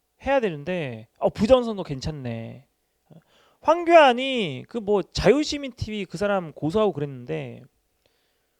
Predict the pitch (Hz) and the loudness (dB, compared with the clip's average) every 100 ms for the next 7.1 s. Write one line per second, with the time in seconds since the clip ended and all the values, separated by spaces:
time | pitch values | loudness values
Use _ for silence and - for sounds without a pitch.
0 | _ - 381 370 381 320 285 - 151 285 | _ -10 -4 2 4 4 0 -10 2 2
1 | 381 370 302 277 220 208 180 160 131 113 | 2 -6 -4 -2 0 -2 -2 -4 -4 -8
2 | _ - 156 - 311 392 381 320 185 - | _ -12 -12 -10 -6 -2 -2 -2 -4 -6
3 | 330 339 277 226 202 196 180 160 160 135 | -4 -2 -2 -6 -6 -6 -6 -6 -6 -6
4 | 117 - _ - _ _ _ _ - 135 | -8 -14 _ -20 _ _ _ _ -10 -6
5 | 147 302 427 247 - 269 254 123 - 151 | -6 0 2 2 -2 -6 -6 -10 -4 -4
6 | 285 - _ _ - 139 127 117 117 135 | -4 -8 _ _ -18 -14 -14 -16 -18 -20